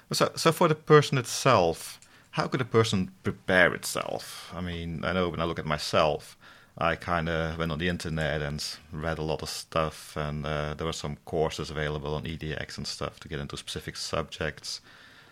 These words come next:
I mean, I think that's a good way of getting there, but I also see, uh, here locally, the university is starting to offer specific big data courses. No idea what it's gonna contain yet, 'cause it's all for next year, but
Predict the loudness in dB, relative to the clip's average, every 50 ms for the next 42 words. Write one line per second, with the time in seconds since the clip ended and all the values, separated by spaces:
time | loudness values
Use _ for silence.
0 | _ _ -8 -4 -2 -2 -2 -2 -4 -6 -4 -4 0 0 2 2 2 2 0 -4
1 | -4 -6 -8 -6 -2 0 0 0 0 0 0 0 0 0 -2 -4 0 0 0 2
2 | 0 -2 -2 0 0 0 0 0 0 0 0 2 0 0 0 -2 -4 -4 -4 -6
3 | -4 -2 -2 0 0 0 -2 -4 -6 -8 -14 -20 -20 -20 -20 _ -6 -2 -2 0
4 | 0 0 0 0 2 4 4 4 2 2 0 -2 0 0 0 -2 -2 -2 -4 -4
5 | -4 -4 -2 -2 0 0 0 -2 -4 -4 -4 -4 -4 -4 -2 0 0 0 0 -2
6 | -4 -4 0 -2 -2 0 -2 -6 -6 -6 -6 -6 -6 -2 -2 -2 -2 -2 -4 -2
7 | -2 0 0 -2 -6 -8 -6 -4 -4 -4 -4 -6 -6 -4 -4 -2 -4 -4 -6 -4
8 | -2 -2 -2 -2 -2 -2 -4 -4 -2 -4 -4 -6 -8 -8 -10 -12 -10 -8 -6 -4
9 | -4 -4 -2 -2 -2 -2 -4 -6 -8 -8 -8 -8 -8 -8 -10 -8 -4 -2 -2 -2
10 | -2 -2 -4 -4 -6 -6 -10 -12 -10 -8 -8 -8 -8 -8 -8 -6 -4 -4 -4 -4
11 | -6 -10 -10 -8 -6 -4 -2 -2 -4 -4 -8 -14